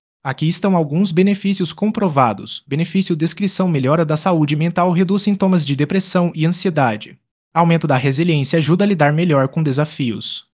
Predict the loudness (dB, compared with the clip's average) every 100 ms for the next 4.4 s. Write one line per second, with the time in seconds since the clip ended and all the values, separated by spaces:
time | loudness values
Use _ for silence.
0 | _ -2 2 2 2 2 4 4 0 2
1 | 2 2 2 2 2 0 -2 -2 0 2
2 | 2 0 0 -2 -2 0 2 2 0 0
3 | 0 -2 2 2 2 0 2 2 0 -4
4 | -8 -12 -12